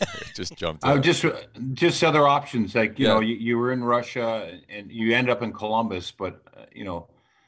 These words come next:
Speaker 2: there must have been, or, or were there other options for you in the National Hockey League? And I think you answered it.
Speaker 1: Yeah, yeah. So there, there was definitely, but I just felt like it was a comfortable fit with me in,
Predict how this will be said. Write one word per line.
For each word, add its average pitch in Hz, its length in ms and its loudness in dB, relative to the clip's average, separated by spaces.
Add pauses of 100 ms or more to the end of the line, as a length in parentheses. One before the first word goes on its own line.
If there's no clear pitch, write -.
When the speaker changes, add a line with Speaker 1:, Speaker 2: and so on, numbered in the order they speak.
(300)
Speaker 2:
there 107 80 -4
must 123 260 2
have 113 100 -6
been, 113 200 2
or, 104 100 0
or 107 260 -2
were 120 200 0
there 110 160 -2
other 98 180 0
options 95 480 -6
for - 140 -12
you 87 180 -4
in 87 120 -6
the 90 60 -6
National 87 360 -8
Hockey 90 280 -8
League? 71 180 -14
And 73 200 -16 (100)
I 98 120 -10
think 139 200 -6
you 90 140 -6
answered 95 360 -10
it. - 40 -10
Speaker 1:
Yeah, 98 180 -2
yeah. 90 260 -4
So 92 140 -10
there, 92 160 -6
there 101 200 -6
was 90 260 -2
definitely, 87 320 -6
but 80 140 -6
I 82 40 -4
just 78 200 -14
felt 76 200 -8
like 76 200 -16
it 80 40 -14
was 76 140 -14
a 76 60 -14
comfortable 78 480 -14
fit 82 280 -10
with 80 220 -14
me 78 160 -14
in, 71 240 -18